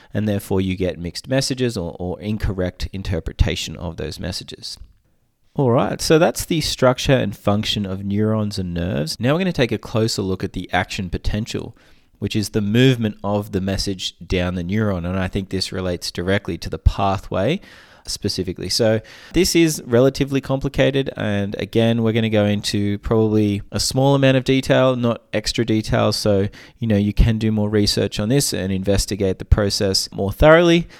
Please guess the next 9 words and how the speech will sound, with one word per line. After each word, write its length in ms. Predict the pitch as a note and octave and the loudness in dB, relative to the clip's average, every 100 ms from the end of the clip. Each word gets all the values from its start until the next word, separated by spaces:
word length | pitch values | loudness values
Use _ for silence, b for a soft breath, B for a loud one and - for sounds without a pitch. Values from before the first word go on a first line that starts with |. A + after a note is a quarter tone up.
| B | B
but 100 | A#2+ | 2
I'm 120 | A#2 | 2
just 200 | A#2 - | 2 -2
gonna 180 | A2 G2+ | -2 -2
give 160 | G2 F2+ | -2 0
you 200 | F2+ F2+ | 0 0
an 100 | - | -2
overview 440 | F2+ F2 F#2+ F2 E2+ | -4 -4 -4 -6 -4
today. 500 | - F2+ G2+ F#2 | -2 0 2 2